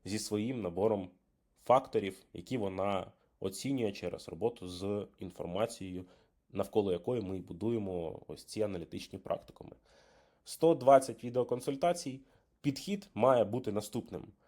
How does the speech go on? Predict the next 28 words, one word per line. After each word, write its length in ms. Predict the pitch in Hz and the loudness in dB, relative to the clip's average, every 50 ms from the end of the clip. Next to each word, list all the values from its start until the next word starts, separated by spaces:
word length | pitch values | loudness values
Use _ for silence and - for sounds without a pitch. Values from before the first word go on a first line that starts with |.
| _ _ _ _ _ _ _ _ _ _ _ | _ _ _ _ _ _ _ _ _ _ _
Замість 400 | 104 107 139 151 170 175 175 - | 2 6 6 8 8 6 2 2
того, 200 | 196 180 165 156 | 2 4 6 6
аби 180 | 127 127 131 139 | 6 6 6 4
використовувати 920 | 127 139 135 - 147 135 135 - - 175 170 160 147 135 123 120 120 - - | 2 2 2 2 0 -2 -2 -2 0 2 4 6 6 6 4 2 2 0 -6
це 360 | - - - 135 127 113 98 | -6 -2 2 4 4 4 4
як, 380 | 95 95 113 117 120 117 - - - | 2 2 2 2 2 2 0 -2 0
е, 400 | 107 101 101 98 95 95 92 87 87 - - - | 2 2 4 4 2 2 0 -4 -6 -10 -12 -10
щось, 640 | - - - - - 151 147 139 135 - - - 113 | -8 -8 -2 2 6 8 8 8 6 2 -4 -10 -10
до 200 | 104 98 123 120 | -6 -4 -4 -2
чого 340 | - - 143 135 127 120 | 0 0 0 2 2 0
ви 140 | 113 117 123 | 0 0 -2
звикли, 520 | 104 104 104 107 139 143 139 - 110 113 110 | -2 -2 0 2 2 2 2 0 -2 -4 -2
типу, 320 | - - 107 - - 101 | -4 -6 -8 -8 -8 -10
це 160 | - - 117 | -6 -6 -4
там 240 | 107 - 104 104 107 | -4 -2 -4 -4 -2
якийсь 460 | 110 110 - - 120 113 104 - - - _ | -4 -6 -6 -6 -8 -8 -8 -8 -10 -14 _
курс 520 | - 131 131 135 135 - - - - - - | -2 2 2 2 2 2 -2 -6 -8 -4 -4
і 260 | 110 98 - - 101 | -4 -4 -4 -8 -8
так 220 | - - 104 104 | -6 -6 -6 -2
далі, 420 | 101 113 131 139 131 123 101 - - _ - | 2 4 4 6 4 2 -2 -6 -10 _ -14
я 240 | - 117 117 156 147 | -8 2 4 6 6
взагалі 380 | 135 127 127 117 135 131 131 | 6 4 -2 -2 -2 -2 -2
не 120 | 123 117 107 | 0 -2 -2
позиціоную 580 | 104 110 107 107 110 - 123 - 120 113 104 | -2 -4 -8 -8 -6 -6 -6 -4 -2 -2 -2
це 280 | 101 - - 110 95 92 | -2 -2 0 0 0 2
як 320 | 95 104 101 98 - - - | 2 2 2 2 0 -2 -4
освітній 500 | 113 113 - - 123 110 - - 90 90 | -4 -4 -2 -4 -8 -8 -8 -10 -12 -12
продукт, 580 | - - 90 101 107 139 175 175 - - - | -10 -8 -8 -4 -2 -2 -2 -2 -4 -12 -20